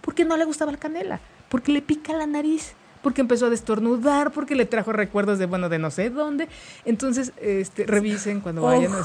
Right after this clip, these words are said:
Speaker 1: hacer
Speaker 2: por favor.
Speaker 1: Es importante que conozcan un poquito de su pareja, no lo hagan solamente para ustedes. Cuando uno prepara, pues, es pensando en él, en ella, y es de,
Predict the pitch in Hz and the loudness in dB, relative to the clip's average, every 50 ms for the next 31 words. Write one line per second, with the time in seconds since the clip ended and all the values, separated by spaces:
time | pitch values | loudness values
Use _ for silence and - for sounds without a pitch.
0 | 170 196 - 143 139 - - - - - - 202 185 175 160 - - 175 170 180 | 2 2 2 2 -2 -6 -8 -10 -12 -2 4 4 4 4 2 0 2 4 4 6
1 | 165 160 185 190 180 190 196 - - 202 190 - 185 175 - - 202 202 202 185 | 6 6 6 6 4 4 2 -4 -8 -8 -2 0 0 0 2 2 2 2 4 2
2 | 175 175 - - 240 294 330 320 320 233 214 208 208 196 190 196 190 175 - 202 | 0 0 2 4 4 4 4 4 2 2 2 2 2 2 2 2 2 2 2 2
3 | 196 196 202 196 190 185 175 - - 190 208 208 202 226 220 208 - 214 233 233 | 2 2 2 -2 -2 -4 -8 -10 -8 0 0 0 2 2 -2 0 4 2 2 4
4 | 247 214 190 - 180 170 185 180 185 180 185 190 202 214 220 233 220 214 214 214 | 6 2 4 2 0 -2 0 -2 0 0 -2 -2 -2 -2 -2 0 0 0 0 0
5 | 208 202 214 208 208 208 202 202 196 214 202 - 175 160 160 160 151 - - - | -2 -2 -2 -2 -2 -2 -2 -2 -2 -4 -4 -4 -2 -2 -2 -2 -4 -6 -8 -2
6 | - 180 175 170 160 - - 180 180 185 196 208 220 214 - 196 185 - 180 185 | 0 2 2 0 -2 -2 -6 -6 -4 -2 -2 -2 -4 -2 -4 -4 -2 -2 -4 -4
7 | 226 - - 339 - - 190 - - - 170 165 - 165 160 160 156 156 151 151 | -4 -6 -8 -12 -10 -8 -10 -10 -6 -6 -4 -4 -2 -4 -4 -4 -4 -4 -4 -4
8 | 156 160 165 170 175 175 175 165 156 151 151 151 156 156 160 160 202 311 - - | -4 -4 -4 -4 -4 -6 -6 -6 -6 -4 -4 -4 -2 -4 -4 -4 -6 -8 -10 -14
9 | - - - - - - - - 165 165 165 160 165 170 165 160 151 151 147 143 | -20 -20 -20 -20 -20 -20 -10 -4 -2 -2 -2 -2 -2 -2 -2 -2 -2 -2 -2 -4
10 | 139 - - - - | -4 -4 -6 -8 -12